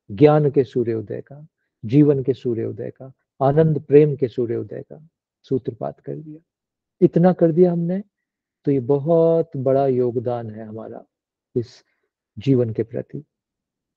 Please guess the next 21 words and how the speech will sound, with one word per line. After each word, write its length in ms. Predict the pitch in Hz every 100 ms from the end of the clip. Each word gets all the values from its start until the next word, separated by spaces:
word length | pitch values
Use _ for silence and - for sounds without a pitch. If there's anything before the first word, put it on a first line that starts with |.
| _ _
और 80 | 165
ये 140 | 165 170
ऋण 240 | 147 202
है 180 | 185 185
हम 180 | 165 175
सबके 360 | 180 - 160
ऊपर। 340 | 117 107 - - _ _ _ _ _ _ _ _ _ -
हमें 160 | 147 160
ये 120 | 160
ऋण 280 | 131 170 156
इन 260 | 143 143
बच्चों 380 | 135 139 - 180
के 100 | 165
साथ 280 | 156 156 147 - _ _ -
इस 200 | 202 -
तरह 280 | 185 165 170
का 180 | - 123
व्यवहार 500 | 117 117 127 143 143
और 100 | 127
काम 280 | - 131 131
करके 400 | 123 113 131